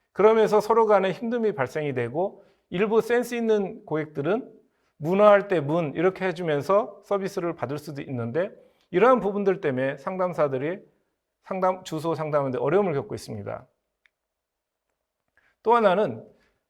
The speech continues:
에이아이 기술이 발전이 돼서 무인 접수나 무인 주문을 하고 싶은데도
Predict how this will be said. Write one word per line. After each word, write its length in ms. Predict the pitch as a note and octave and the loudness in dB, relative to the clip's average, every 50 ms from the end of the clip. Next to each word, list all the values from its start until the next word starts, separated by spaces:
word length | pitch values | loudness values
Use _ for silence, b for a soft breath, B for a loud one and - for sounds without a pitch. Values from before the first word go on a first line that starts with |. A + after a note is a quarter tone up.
| _ _ _ _ _ _ _ _ _ _ _ _ _ _ _ _ _ - | _ _ _ _ _ _ _ _ _ _ _ _ _ _ _ _ _ 2
에이아이 340 | D#3+ E3 G#3 B3 B3 B3 A3+ | 4 4 6 6 6 4 4
기술이 320 | G#3 G3+ F#3+ G#3+ G#3 G3 | 0 -2 0 0 0 0
발전이 400 | C#3 C3 C3 - F3+ D#3+ D3+ C3 | 2 0 0 0 0 -2 -2 -2
돼서 480 | B2 A#2+ A2 - C#3 A2+ G#2+ - - - _ _ | -2 -4 -4 -4 -4 -4 -4 -6 -10 -14 _ _
무인 340 | - C#3 D3+ G3 A#3+ A#3+ A3+ | -8 -4 -2 -2 0 -2 -2
접수나 520 | - G3 F3+ - - E3+ D3+ C#3+ C3+ B2 | -2 -2 -4 -4 -4 -4 -2 -2 -2 -2
무인 300 | A#2 A#2 E3 G#3+ A#3+ A3+ | -2 -2 -4 -2 -4 -4
주문을 400 | - - E3+ E3 E3+ D#3+ D3+ C3+ | -6 -6 -6 -6 -6 -6 -6 -6
하고 140 | F#3 F3 G3 | -6 -8 -8
싶은데도 760 | F#3 - - - C#3+ B2 A#2 A#2 C#3+ E3 C3+ G2 - - _ | -10 -10 -10 -8 -8 -6 -6 -4 -2 -2 -4 -4 -6 -12 _